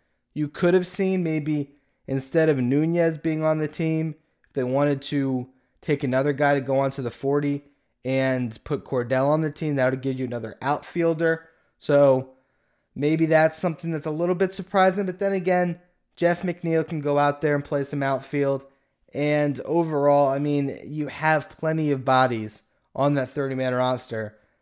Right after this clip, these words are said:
to get through games, and there's gonna be a taxi squad. There's <laughs> plenty of guys around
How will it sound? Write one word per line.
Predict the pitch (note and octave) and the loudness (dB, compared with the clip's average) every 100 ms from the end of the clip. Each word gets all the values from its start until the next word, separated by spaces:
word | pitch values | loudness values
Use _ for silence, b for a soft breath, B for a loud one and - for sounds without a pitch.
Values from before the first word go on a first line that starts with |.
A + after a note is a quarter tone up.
| _ | _
to | - | -8
get | D3 D3 C3+ | -2 -2 -2
through | D3 C#3 | -4 -4
games, | C3 C#3+ D#3+ D3+ D#3+ | -2 -2 -2 -2 -4
and | D#3 E3 D#3+ D3 _ _ _ | -2 0 0 -4 _ _ _
there's | D3 C#3+ | -4 0
gonna | F3+ F3 | 2 2
be | E3+ | 2
a | D#3+ | 0
taxi | - C#3 C3 C3+ | 0 0 0 -6
squad. | - C#3+ C3+ C3 B2 _ _ _ _ | -4 0 2 2 -2 _ _ _ _
There's | B2+ B2 | -6 -6
<laughs> | |
plenty | - - E3+ D#3+ | -12 -6 0 0
of | C#3+ | 0
guys | C3+ C3+ C3 | 2 2 2
around | B2+ C3+ C3+ B2+ A#2 | 2 2 2 2 -2